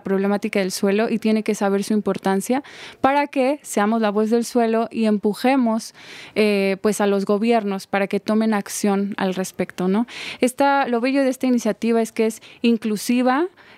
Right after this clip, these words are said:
es decir, no importa tu religión, si eres empresario, si eres ama de casa, lo que sea que hagas, todos vivimos del suelo. Entonces, todos estamos interesados en este tema. En ese sentido, es inclusiva,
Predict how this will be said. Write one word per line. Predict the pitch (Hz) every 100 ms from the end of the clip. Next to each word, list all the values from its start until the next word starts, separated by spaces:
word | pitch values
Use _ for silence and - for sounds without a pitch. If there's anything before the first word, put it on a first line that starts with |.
| -
es | 208 202
decir, | 214 - 220 226 220
no | 220
importa | 214 240 226 247
tu | 226 202
religión, | 180 190 190 180 - 220 220
si | 226
eres | 208
empresario, | 208 190 190 - 196 196 202
si | 208
eres | 202
ama | 208 196
de | 180
casa, | - 196 202
lo | 202 202
que | 220 214
sea | 262 285
que | 277 247
hagas, | 240 240 311 349 - - - - -
todos | 254 269 277 294 302 - - - - _
vivimos | 220 233 277 277 240
del | 202
suelo. | - 202 185 180 -
Entonces, | 214 214 220 226
todos | - 262 262 262 - - _ - - _ - - -
estamos | 208 254 269
interesados | 226 208 208 196 208 202 202
en | 196
este | 190 190
tema. | 185 185 185 - - - -
En | 233
ese | 240
sentido, | 240 226 214 226
es | 226 233
inclusiva, | 214 - 202 - 254 247 254